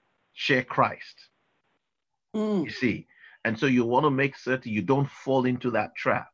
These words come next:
Speaker 1: where you're sharing. Now, little children, of course, they don't really know Christ. So you have to share the kindness, you have to share love. But still at that age, they need to know about Christ. Do you understand? So you, it's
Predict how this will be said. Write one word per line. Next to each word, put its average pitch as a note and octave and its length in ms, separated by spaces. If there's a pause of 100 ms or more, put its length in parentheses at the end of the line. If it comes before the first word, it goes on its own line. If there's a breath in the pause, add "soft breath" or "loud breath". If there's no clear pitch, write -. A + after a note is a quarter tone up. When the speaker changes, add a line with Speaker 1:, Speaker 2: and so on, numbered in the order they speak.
(600 soft breath)
Speaker 1:
where A2+ 540 (180)
you're A2 160
sharing. C3 480 (200)
Now, A#2 300
little F3 240
children, F3 460
of A2+ 160
course, A2 480
they G#2+ 100
don't A2+ 280
really G#2 320
know G2 160
Christ. F#2 420
So G#2 160 (440 loud breath)
you G#2+ 100
have A#2+ 120
to G2+ 120 (120)
share - 320
the G#2 120
kindness, G#2+ 560
you G2+ 60
have G2+ 100
to - 60
share G2+ 220
love. G2+ 180
But A2 140 (1300 soft breath)
still D#3 520
at A2 140
that B2 300
age, G#2+ 380
they G#2+ 140
need B2 300
to A2+ 80
know A2 260
about G2 300
Christ. - 480 (420 soft breath)
Do A2 60
you A2 40
understand? G#2 320
So A#2 160
you, A2+ 400
it's A#2+ 340